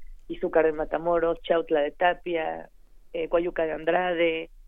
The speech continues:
Tepeji, es decir, ahí en esos municipios, ah, más de, pues,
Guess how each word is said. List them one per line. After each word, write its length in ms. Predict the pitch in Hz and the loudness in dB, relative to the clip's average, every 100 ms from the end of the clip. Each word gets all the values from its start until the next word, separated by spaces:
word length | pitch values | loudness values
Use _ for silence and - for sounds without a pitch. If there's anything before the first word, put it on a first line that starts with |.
| - _ - - - | -20 _ -20 -20 -8
Tepeji, 800 | 175 175 180 180 - 185 185 196 - | -8 -6 -8 -8 -10 -10 -10 -10 -12
es 360 | - 185 185 | 0 2 4
decir, 300 | 175 202 190 | 2 0 2
ahí 180 | 180 185 | 4 4
en 80 | 196 | 2
esos 160 | 202 202 | -4 -6
municipios, 600 | 202 196 214 - 202 196 | -6 -4 -6 2 2 4
ah, 160 | 175 - | 2 2
más 220 | 202 190 | 2 4
de, 100 | 208 | 4
pues, 180 | 190 | 2